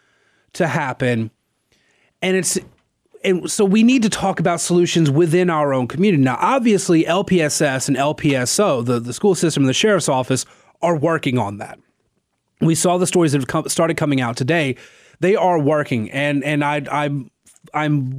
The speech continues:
ready and, and actually, frankly, excited to see what they're going to put out there, because having seen the S R O program at work firsthand, I know that there are good people running that program, and I know that the school system is taking this very seriously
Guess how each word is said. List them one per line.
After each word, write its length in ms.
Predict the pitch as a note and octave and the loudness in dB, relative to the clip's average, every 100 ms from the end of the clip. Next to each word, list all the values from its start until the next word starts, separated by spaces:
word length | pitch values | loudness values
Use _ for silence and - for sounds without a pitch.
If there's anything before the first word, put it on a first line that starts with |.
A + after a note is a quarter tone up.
| C#3+ | 0
ready 500 | G#3 A3 D#3 C3 C#3 | 2 2 2 0 0
and, 120 | D3 | 0
and 200 | C#3+ D#3+ | 2 0
actually, 380 | D#3+ A3+ - F3+ | -2 -4 -2 -2
frankly, 480 | - A#3 A#3+ A3 F3+ | -2 -2 0 2 0
excited 420 | - E3+ D#3 C#3 | 0 -2 0 -2
to 80 | C#3 | 0
see 180 | D3+ | 2
what 260 | C3+ C3 D3+ | 2 0 0
they're 140 | D#3+ | -2
going 240 | C#3 C#3 B2+ | 0 0 0
to 60 | |
put 160 | B2 D3+ | -2 -2
out 160 | F3+ E3+ | -2 -2
there, 100 | C#3+ | -2
because 640 | D#3 G#3+ A3+ D3+ C#3 - - _ _ _ _ _ _ _ | -2 -2 0 2 0 -4 -12 _ _ _ _ _ _ _
having 360 | - F#3+ F3 | -6 -2 -2
seen 680 | D3 - B3 B3 E3+ D3 D3 - _ _ _ | -2 0 2 4 4 2 0 -4 _ _ _
the 160 | C#3 D3+ | -4 -2
S 180 | F3 E3+ | -2 0
R 140 | E3+ | 2
O 100 | C#3+ | 2
program 540 | C3 C#3+ C3 B2+ A#2+ A#2 | 0 -2 0 0 0 0
at 140 | A#2+ | -2
work 260 | B2+ B2+ - | -2 -2 -4
firsthand, 640 | C#3 A#2+ B2 F#3 E3+ C#3 | -4 -4 -4 -2 -2 -2
I 180 | C3 C#3+ | -2 0
know 280 | D3 D#3+ F#3 | 2 2 2
that 120 | E3+ | 2
there 160 | D3 C#3+ | 0 2
are 180 | C#3+ | 0
good 200 | C3+ C#3 | 0 -2
people 280 | B2 B2+ B2+ | -2 0 0
running 240 | A#2+ A#2+ A#2+ | 0 0 0
that 180 | A2+ | -2
program, 400 | - G#3 F3+ C#3+ | -2 0 2 0
and 80 | C#3 | 0
I 60 | C#3 | 0
know 240 | D#3 F#3 | 0 0
that 80 | D#3+ | 0
the 120 | C#3 | -4
school 260 | C3 B3+ A#3 | -2 0 2
system 280 | E3+ D3 B2+ | 2 0 -2
is 80 | |
taking 320 | - D3 B2+ B2 | -2 -4 -2 -2
this 160 | A2+ | -4
very 240 | B2 A2 G#2+ | -6 -6 -6
seriously 540 | - A2+ A2 A2+ A2+ | -4 -6 -6 -14 -18